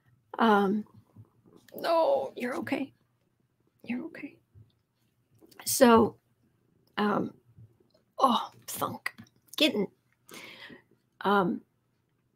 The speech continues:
I completely forgot what I was talking about. You can set different voices for your characters in Final Draft, which is designed for writing scripts. Oh yeah, I've listened to stuff in, in Final Draft.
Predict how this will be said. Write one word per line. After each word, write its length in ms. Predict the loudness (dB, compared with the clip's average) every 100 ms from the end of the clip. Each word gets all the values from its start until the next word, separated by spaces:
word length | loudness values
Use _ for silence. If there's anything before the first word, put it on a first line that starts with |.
| _ _ _ _ _ _ _ _ _ _ _ _ _ _ _ _ _ _ _ _ 2
I 80 | 2
completely 260 | 4 0 -2
forgot 200 | -2 -2
what 40 |
I 40 | -4
was 120 | -10
talking 300 | -12 -16 -20 -20
about. 60 | -20 -20 _ _ -20 -20 -20 -20 _ _
You 100 | 4
can 140 | 8
set 240 | 10 8 6
different 280 | 4 4 6
voices 360 | 6 8 6
for 100 | 6
your 160 | 6 6
characters 520 | 4 2 4 2 2
in 40 |
Final 380 | 0 2 4 4
Draft, 480 | 4 2 2 0 0
which 160 | 0 0
is 80 |
designed 400 | 0 2 4 4
for 100 | 4
writing 320 | 2 4 2 0
scripts. 500 | -2 -4 -4 -4 8
Oh 160 | 12 12
yeah, 260 | 12 10 6
I've 160 | 4
listened 320 | 4 4 2 2
to 80 |
stuff 320 | 2 2 2 2
in, 220 | 2 2
in 180 | 0 2
Final 280 | 4 4
Draft. 460 | 4 2 2 0 -10